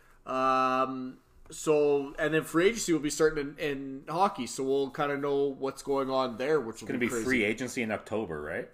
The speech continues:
Speaker 1: Ah, just fucked up, right?
Speaker 2: <laughs>
Speaker 1: Like, like,
Speaker 2: It's usually
Speaker 1: just,
Speaker 2: on Canada Day, July
Speaker 1: just
Speaker 2: first.
Speaker 1: fucked up.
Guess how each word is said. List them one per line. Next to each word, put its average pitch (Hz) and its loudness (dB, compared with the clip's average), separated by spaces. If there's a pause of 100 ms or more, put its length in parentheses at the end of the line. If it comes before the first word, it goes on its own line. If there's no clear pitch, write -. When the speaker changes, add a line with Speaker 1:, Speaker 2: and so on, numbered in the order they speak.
Speaker 1:
Ah, 160 -10
just - -12
fucked - -14
up, 107 -4
right? 170 10
Speaker 2:
<laughs> 220 4
Speaker 1:
Like, 160 6
like, 185 0 (120)
Speaker 2:
It's 139 -4
usually 156 8
Speaker 1:
just, 131 6
Speaker 2:
on - -10
Canada 131 4
Day, 107 2
July 110 6
Speaker 1:
just - 2
Speaker 2:
first. 202 6
Speaker 1:
fucked 208 2
up. 196 0